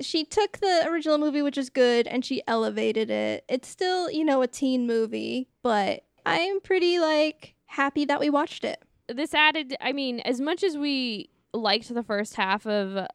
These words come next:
Speaker 2: uh, Can't Buy Me Love, I feel like this really solved all of the problems that we had with, like, the disconnectedness between
Speaker 1: Mm-hmm.
Speaker 2: the first two,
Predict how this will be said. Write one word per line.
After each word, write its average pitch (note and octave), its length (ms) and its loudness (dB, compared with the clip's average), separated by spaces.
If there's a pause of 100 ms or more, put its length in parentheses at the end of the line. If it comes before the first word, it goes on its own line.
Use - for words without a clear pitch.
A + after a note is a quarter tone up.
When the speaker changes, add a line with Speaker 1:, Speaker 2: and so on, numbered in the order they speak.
Speaker 2:
uh, G3 260 -2
Can't G#3+ 240 -4
Buy G3+ 160 0
Me G3 160 -4
Love, F#3 160 -4
I A3 100 0
feel B3+ 220 0
like B3+ 220 -2
this G#3+ 320 -4 (400)
really A#3+ 600 2
solved G3+ 1000 2 (260)
all A3 280 4
of A#3 140 2
the G#3+ 100 -2
problems G3 640 -2
that F#3 140 -6
we F3+ 120 -6
had F#3+ 840 0 (180)
with, G3+ 600 2
like, G3 220 -2
the G#3+ 60 -4
disconnectedness G3+ 1200 -6 (120)
between B3+ 360 2
Speaker 1:
Mm-hmm. A3+ 80 -2
Speaker 2:
the A#3 100 -4
first - 360 -8
two, F3 420 -8